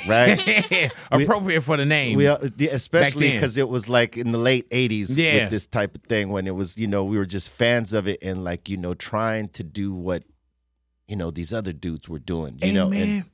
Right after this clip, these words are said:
Speaker 1: she could rap her ass off, though. Like, I, you know, I'll, t-, I'll tell you that. Like, I don't know if she was ever gonna get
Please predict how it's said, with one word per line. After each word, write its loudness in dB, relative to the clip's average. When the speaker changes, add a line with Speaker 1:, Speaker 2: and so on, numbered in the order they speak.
Speaker 1:
she 0
could 2
rap 2
her 0
ass 2
off, -2
though. 2
Like, -2
I, -2
you -4
know, -4
I'll, -6
t-, -16
I'll -2
tell -6
you -2
that. -2
Like, -6
I 4
don't 0
know 2
if -2
she -2
was -2
ever 0
gonna -2
get 0